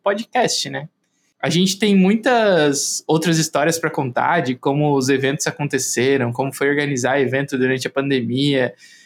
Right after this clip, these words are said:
Se você curtiu esse episódio nesse formato, deixa um comentário pra gente no Twitter ou manda um e-mail lá pelo nosso site, que a gente vai ficar feliz em trazer mais histórias como essa, né?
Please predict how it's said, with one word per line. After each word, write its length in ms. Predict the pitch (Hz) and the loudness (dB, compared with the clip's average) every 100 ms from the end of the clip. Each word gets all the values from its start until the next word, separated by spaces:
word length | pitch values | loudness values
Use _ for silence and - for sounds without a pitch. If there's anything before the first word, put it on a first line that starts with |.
| _ - | _ -8
Se 140 | - | 0
você 200 | 202 208 | 2 2
curtiu 380 | 214 214 202 208 | 2 2 2 2
esse 160 | 220 214 | 2 2
episódio 720 | 190 151 135 165 196 180 156 | 0 0 2 4 4 2 2
nesse 240 | 143 143 - | 0 -2 -2
formato, 640 | 139 123 127 165 180 - | 0 0 2 0 -2 -2
deixa 240 | 135 143 | -2 0
um 40 | 160 | -2
comentário 720 | 156 151 147 117 123 190 185 - | 0 0 0 0 0 0 -2 -4
pra 140 | 135 | -2
gente 340 | 123 131 165 151 | -2 -2 -2 0
no 100 | 190 | 0
Twitter 380 | 185 156 - 135 | 2 0 2 0
ou 80 | |
manda 220 | 160 185 196 | 4 4 4
um 20 | |
e-mail 400 | 143 135 175 156 | 2 2 2 2
lá 340 | 135 147 156 | 2 2 0
pelo 220 | 131 135 | 0 -2
nosso 260 | 131 135 - | -2 -2 -2
site, 440 | - 175 - - _ _ _ _ - | -2 -4 -4 -14 _ _ _ _ -4
que 60 | |
a 40 | 147 | 0
gente 140 | 151 | 2
vai 120 | 165 | 2
ficar 200 | 165 170 | 0 -2
feliz 520 | 170 208 147 170 175 151 | -2 0 2 2 2 0
em 560 | 151 143 139 139 143 - | 0 -2 -4 -6 -10 -8
trazer 320 | 170 165 156 170 | -2 0 2 2
mais 320 | 160 175 180 | 2 2 2
histórias 600 | 175 - 147 170 170 165 | 0 0 2 4 2 0
como 240 | - 165 | 0 0
essa, 300 | 143 135 - | 0 -2 -2
né? 180 | 117 123 | -2 -4